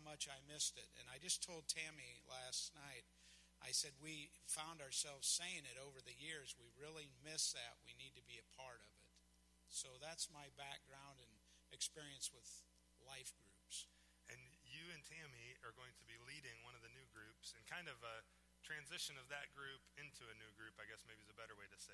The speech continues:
Speaker 2: it. Is that right?
Speaker 1: That's correct. Uh, because of scheduling issues, it was very difficult for me to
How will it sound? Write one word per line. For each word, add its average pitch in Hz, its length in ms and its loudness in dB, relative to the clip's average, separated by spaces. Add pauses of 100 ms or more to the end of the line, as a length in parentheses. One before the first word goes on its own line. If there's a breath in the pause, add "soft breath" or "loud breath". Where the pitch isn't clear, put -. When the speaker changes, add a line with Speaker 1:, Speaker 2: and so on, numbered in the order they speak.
Speaker 2:
it. 95 80 -10
Is 95 80 -12
that 110 160 -2
right? 120 160 -2 (240 loud breath)
Speaker 1:
That's 160 240 8
correct. 165 640 2
Uh, 127 320 0 (160)
because 156 480 2
of 147 80 6 (400)
scheduling 156 800 6
issues, 151 640 2
it 123 160 -12
was 131 240 -8
very 147 240 -2
difficult 143 480 -6
for 139 160 -12
me 135 160 -10 (160)
to 135 80 -10